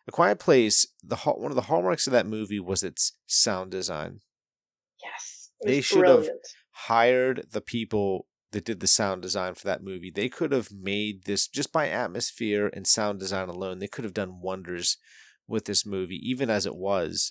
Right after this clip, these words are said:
Speaker 1: And, uh, unfortunately, they didn't do that. I think that's a, a real problem with this movie, is I never felt like the sound design was particularly great.
Speaker 2: No,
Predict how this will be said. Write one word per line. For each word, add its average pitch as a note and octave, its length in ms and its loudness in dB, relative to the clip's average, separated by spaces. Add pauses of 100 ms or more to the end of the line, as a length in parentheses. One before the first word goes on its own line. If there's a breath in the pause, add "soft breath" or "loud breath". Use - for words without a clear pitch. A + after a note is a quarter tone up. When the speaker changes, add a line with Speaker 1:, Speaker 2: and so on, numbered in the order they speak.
(120)
Speaker 1:
And, F#2 500 -10 (320)
uh, F#2 220 -8 (160)
unfortunately, A2+ 800 -4
they G2 120 -4
didn't F2+ 140 -12
do E2+ 180 -8
that. E2 200 -4
I - 20 -2
think C3+ 200 -6
that's B2+ 180 2
a, A#2 80 0
a G2 220 -6
real A2+ 180 2
problem G2 500 -2
with F#2+ 120 -10
this - 200 -2
movie, F#2+ 240 -8
is F#2 200 -6
I A2+ 40 -6
never C#3 180 -2
felt C#3+ 200 0
like A#2+ 140 -2
the - 80 -2
sound F#2+ 340 2
design F2 520 -4 (520)
was G2+ 180 -2
particularly F2 540 -8
great. D#2 320 -6 (1160)
Speaker 2:
No, F#3+ 420 -2